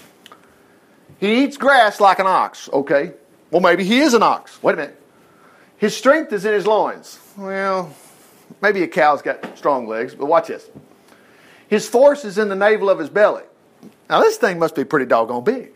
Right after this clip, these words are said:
Look at this. "He moves his tail like a cedar."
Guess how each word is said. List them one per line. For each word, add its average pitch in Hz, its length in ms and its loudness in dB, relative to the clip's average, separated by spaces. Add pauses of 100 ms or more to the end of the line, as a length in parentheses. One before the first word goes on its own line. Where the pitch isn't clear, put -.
Look 190 140 0
at 202 40 -2
this. 196 220 -6 (880)
"He 220 140 -2
moves 262 320 0
his 208 160 -10
tail 247 440 0
like 185 260 -2
a 185 80 -2
cedar." 214 520 -6